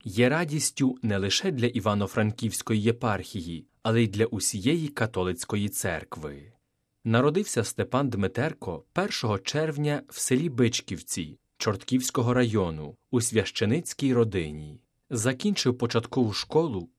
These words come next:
у селі Мишків Заліщицького району, а згодом вступив до Станіславівської гімназії. А у тисяча дев'ятсот тридцять другому році, на п'ятнадцятому році життя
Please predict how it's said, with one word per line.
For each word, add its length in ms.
у 120
селі 280
Мишків 600
Заліщицького 1000
району, 640
а 140
згодом 640
вступив 580
до 140
Станіславівської 1040
гімназії. 960
А 100
у 140
тисяча 420
дев'ятсот 640
тридцять 380
другому 420
році, 520
на 140
п'ятнадцятому 800
році 320
життя 580